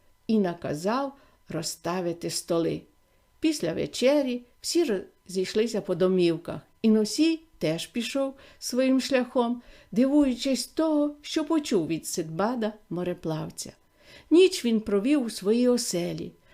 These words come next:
а коли настав день і засяяло сонце, подався до Синдбада мореплавця, зайшов до нього в дім, і господар привітав його, радісно зустрів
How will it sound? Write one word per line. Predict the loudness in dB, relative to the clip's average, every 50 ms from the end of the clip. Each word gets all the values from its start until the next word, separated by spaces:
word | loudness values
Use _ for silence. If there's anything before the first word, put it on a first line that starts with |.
| -18 _
а | -10 -8
коли | -2 0 0 0 0
настав | 0 -2 -4 -6 -8 -6 -6 -6 -4 0
день | 2 2 2 2 0 -2 -6 -8 -12 -20 -20 -20 _ _
і | 0 2
засяяло | 2 2 2 2 0 0 0 0 0 0 0 0 -2 -4
сонце, | -6 -4 0 2 4 4 4 4 2 -2 -4 -8 -8 -10 -16 _ _ _ _ _
подався | -4 -2 0 0 -2 -2 -6 -8 -8 -8
до | -8 -8 -8 -10
Синдбада | -6 -6 -4 -4 -4 -4 -4 -2 -2 -2 -2 -2 -4 -6 -8 -12 _ -8
мореплавця, | -6 -4 -4 -4 -6 -4 -6 -6 -4 -4 -6 -8 -10 -14 -16 -16 -18 _ _ _ _ -20 _ _
зайшов | 0 0 2 2 2 2 2 2
до | 2 0
нього | 0 0 -2 -4 -4 -6 -6
в | -6
дім, | -8 -4 2 4 6 6 6 4 0 -2 -8 -20 _ _ _ -4
і | -2 -2
господар | -2 -4 -6 -6 -10 -4 -2 0 2 2 2 0 -4 -4 -8 -12 _
привітав | -4 -2 0 0 2 0 -2 -2 -6 -4 -4 -4 -4 -2
його, | -2 -2 -2 -2 -2 -4 -6 -6 -8 -12 _ _ _ _ -4
радісно | -2 0 2 2 0 0 -4 -4 -4 -2 -2 -2
зустрів | -2 -2 -4 -6 -6 -4 0 2 2 2 2 -2 -4